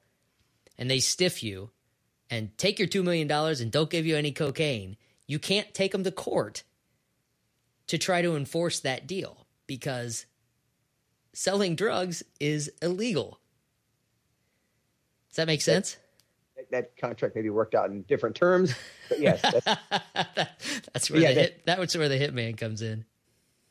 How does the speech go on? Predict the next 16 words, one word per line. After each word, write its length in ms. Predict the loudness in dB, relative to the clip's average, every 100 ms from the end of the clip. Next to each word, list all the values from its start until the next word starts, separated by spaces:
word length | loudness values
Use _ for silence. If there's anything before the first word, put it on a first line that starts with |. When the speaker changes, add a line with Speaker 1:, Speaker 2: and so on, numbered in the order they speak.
| _
Speaker 2:
And, 120 | 0 2
but 160 | 2
the 60 | 4
basic 300 | 4 4 4
principle 360 | 4 4 2 4
is 300 | 6 4 2
if 160 | 0 2
it's 120 | 2
an 120 | 4
illegal 380 | 6 6 6 6
activity, 480 | 0 2 4 6 4
it's 240 | 2 -2
not 160 | 2 4
a 80 | 4
legal 360 | 4 4 4
contract. 560 | 2 -4 -8 -14 -18